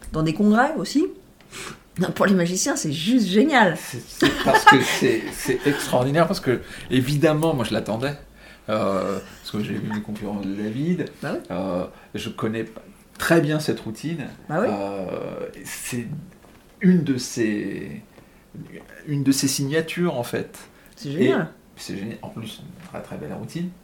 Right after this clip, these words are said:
Speaker 1: Ouais.
Speaker 2: Et là, rien.
Speaker 1: <clears throat> Et là, rien. Et du coup, surprise, c'est quelqu'un d'autre qui a la carte.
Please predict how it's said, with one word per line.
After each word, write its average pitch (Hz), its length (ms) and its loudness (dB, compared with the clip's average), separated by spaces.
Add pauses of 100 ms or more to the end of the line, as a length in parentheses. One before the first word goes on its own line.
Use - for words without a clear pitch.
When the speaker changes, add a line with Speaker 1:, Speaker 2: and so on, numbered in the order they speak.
Speaker 1:
Ouais. 151 200 -4 (600)
Speaker 2:
Et 131 160 0
là, 147 180 2
rien. 120 320 -2 (220)
Speaker 1:
<clears throat> 220 840 6
Et 180 80 4
là, 190 160 4
rien. 160 320 2 (400)
Et 160 60 0
du 156 160 -2
coup, 285 180 0
surprise, 247 800 2
c'est - 220 -4
quelqu'un 151 320 0
d'autre 240 260 2
qui 202 240 -2
a 185 60 4
la 180 140 2
carte. 143 340 -6